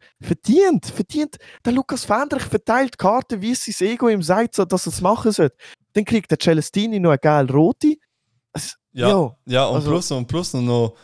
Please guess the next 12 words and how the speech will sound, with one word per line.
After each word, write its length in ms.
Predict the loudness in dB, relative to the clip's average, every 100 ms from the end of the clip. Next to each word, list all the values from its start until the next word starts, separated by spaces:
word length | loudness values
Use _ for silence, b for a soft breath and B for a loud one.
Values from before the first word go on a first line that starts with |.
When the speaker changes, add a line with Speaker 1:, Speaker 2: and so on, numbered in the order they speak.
| b b b
Speaker 2:
äh, 180 | -2 -2
glaub 320 | 0 0 2
ich, 280 | 0 -4 -8 _ _ _ _ _ _ _ _ _ _ -16
der 80 |
F-, 160 | -14 -8
äh, 120 | -6 -4
der 120 | -4
Lukas 300 | -4 -6 -4
Fendrich 400 | -2 0 0 -2
noch 160 | -6
gesagt 420 | -4 -2 -2 -2 -6
quasi, 600 | -4 -4 -4 -6 -8